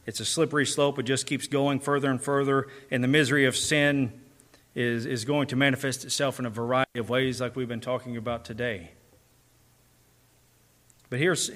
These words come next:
let me just cover this real quick. 'Cause one of the,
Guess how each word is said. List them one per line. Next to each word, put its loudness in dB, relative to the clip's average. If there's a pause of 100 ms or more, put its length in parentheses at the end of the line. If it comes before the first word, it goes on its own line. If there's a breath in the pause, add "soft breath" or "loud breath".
(160)
let -6
me -2
just -6
cover -2
this -6
real -8
quick. -10 (2250 loud breath)
'Cause -6
one -2
of -4
the, -4